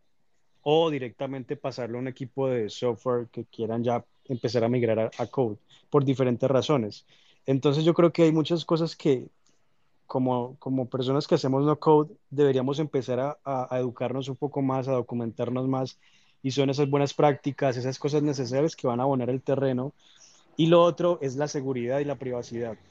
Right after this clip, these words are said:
Yo creo que por esa misma razón, como no tenemos un background técnico, hay cosas que hacemos,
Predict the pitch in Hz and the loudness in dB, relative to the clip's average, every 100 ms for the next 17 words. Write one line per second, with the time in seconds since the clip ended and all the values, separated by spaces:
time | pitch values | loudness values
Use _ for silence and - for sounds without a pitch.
0 | - - 131 147 151 156 165 160 143 _ | -20 -8 0 2 2 0 2 0 -2 _
1 | _ _ _ - 143 139 147 156 160 147 | _ _ _ -4 -2 -2 -2 -2 -2 -2
2 | - 139 104 - 120 117 123 123 147 143 | -2 -4 -4 -8 -8 -6 -6 -4 -4 -2
3 | 151 139 156 151 147 147 143 - 160 - | -2 -2 0 0 2 0 0 4 2 2
4 | _ _ _ _ _ - 151 143 165 170 | _ _ _ _ _ 0 2 2 0 0
5 | - 151 139 143 156 - | 2 2 2 0 -2 -6